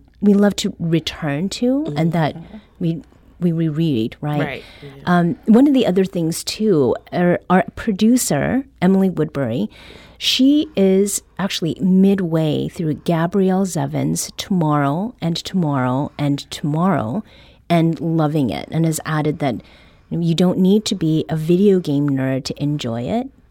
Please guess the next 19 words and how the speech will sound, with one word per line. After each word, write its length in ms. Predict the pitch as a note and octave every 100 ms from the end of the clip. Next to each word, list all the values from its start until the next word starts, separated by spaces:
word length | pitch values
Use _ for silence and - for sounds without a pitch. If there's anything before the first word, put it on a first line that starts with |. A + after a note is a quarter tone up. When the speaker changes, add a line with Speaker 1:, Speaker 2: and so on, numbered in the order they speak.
| -
Speaker 1:
but 200 | D3+ -
it 140 | D3+
Speaker 2:
Mm-hmm. 180 | G#3+ -
Speaker 1:
certainly 520 | - - E3 - C#3+
helps. 580 | C#3 - C#3 A#2 - - - - - - _
Um, 360 | E3+ D#3+ D#3 G#2+ - _ _ _ _
is 200 | A3+ A#3
there 260 | B3+ C#4+ C#4
a 80 | G#3
book, 400 | F#3+ F3+ F3 - -
Tammy, 440 | G3 E3+ D#3+ D#3+
maybe 280 | - F3 D#3+ -
on 300 | E3 F3 F#3
your 180 | F3+ F3+
list 500 | D3 D3+ C#3+ - - - - - -
that 460 | E3+ D#3+ D#3 - - _ _ _ -
is 320 | F#3+ F3+ F3+
ostensibly 1040 | F3+ - - F3+ G#3 - F3+ D3+ C#3 C#3 D#3
for 760 | - - D3+ D#3 D#3 D3+ D3+